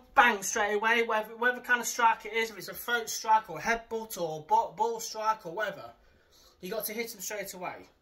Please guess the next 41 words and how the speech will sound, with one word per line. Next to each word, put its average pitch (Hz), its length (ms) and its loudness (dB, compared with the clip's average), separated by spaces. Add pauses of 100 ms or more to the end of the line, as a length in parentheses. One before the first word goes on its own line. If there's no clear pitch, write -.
(420)
Because - 600 -6 (640)
just 247 200 -4
say 262 140 6
if 247 120 -4
I 240 60 -4
don't 240 300 0
do 202 200 -2
it, 247 420 -2 (100)
if 196 120 -14
I 214 100 0
go 208 160 -4
here 247 480 2 (420)
like 196 260 -2
that 226 180 4
and 214 80 -6
I 226 200 2
wait 254 420 -2
probably 190 260 -10
a 185 40 -12
couple 190 240 -16
of 180 60 -10
seconds, 220 840 -6 (380)
he 269 200 -2
could - 200 -12
probably, 196 300 -4
like 196 180 -4
I 196 40 -10
say, 247 180 -2
could 220 140 -12
probably 170 300 -6
move 170 140 -4
back. - 400 2 (320)
He 208 120 -8
could 208 140 -14
move 185 180 -10
to 180 80 -14
the 170 60 -8
side. 226 540 -4 (300)
He 208 140 -6
could 202 160 -16
probably 180 420 -8